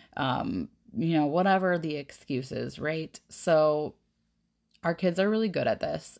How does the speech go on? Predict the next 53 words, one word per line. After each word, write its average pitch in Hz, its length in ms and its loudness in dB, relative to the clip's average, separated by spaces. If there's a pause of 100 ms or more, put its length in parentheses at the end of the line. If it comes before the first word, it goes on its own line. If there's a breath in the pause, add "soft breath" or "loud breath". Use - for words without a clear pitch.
and 156 400 2
this 175 300 -4
would 214 100 0
be 208 100 2
a 180 60 0
great 151 340 -2
thing 151 180 -2
to 139 140 -12
do 143 240 -2
with 139 180 -4
your 143 100 -6
kids 135 220 -6
at - 140 -6
home 170 440 -2 (100)
or 208 100 2
your 214 140 0
kids 143 260 -6
in - 80 -2
the 135 60 -4
classroom. - 540 -6 (640 loud breath)
I 202 120 8
am 294 160 6
a 247 80 4
shop 139 320 0
teacher, 143 400 -6
so 160 220 0
I 190 140 2
feel 220 220 4
like 180 200 4
I'm 165 180 2
doing 151 280 0
creative 147 380 -2
things 143 420 -4
all 147 140 0
the 139 100 -4
time. 139 480 2
So 180 220 0
this, 175 580 -2
I 165 100 -2
mean, 160 260 -2
I 165 120 2
don't 233 240 0
feel 165 180 2
like 170 220 0
I 151 60 0
necessarily 147 920 -2
have 135 380 -6
to 139 460 -2 (600 loud breath)
add 147 280 -4
this 147 260 -2
into 151 340 -2
my 139 180 0
schedule. 151 680 -2